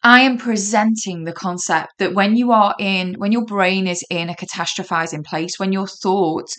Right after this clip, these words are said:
are going down catastrophizing lane and you are being led into the catastrophizing swamp, what one, the first tip, the first thing, idea that I'd like to present to you today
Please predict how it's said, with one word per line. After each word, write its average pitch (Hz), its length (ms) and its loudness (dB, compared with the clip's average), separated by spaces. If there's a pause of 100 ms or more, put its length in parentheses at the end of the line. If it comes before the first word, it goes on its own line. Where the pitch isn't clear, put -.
(260)
are 185 240 6
going 190 400 4
down 170 400 2
catastrophizing 175 920 -4
lane 165 380 -2 (340)
and 175 460 4
you 180 480 -2
are 190 160 2
being 175 240 0
led 170 400 2 (100)
into 180 400 -4
the 180 120 -2
catastrophizing 185 840 -2
swamp, 208 520 0 (540)
what 208 440 4
one, 226 400 2
the 214 80 -2
first 233 640 2
tip, 170 320 -6
the 190 80 -8
first 196 440 -4 (140)
thing, 185 400 -4
idea 175 420 0
that 170 320 0
I'd 170 180 0
like 160 160 -2
to - 100 -12
present 165 300 -6
to 185 100 -8
you 180 100 -8
today 165 360 0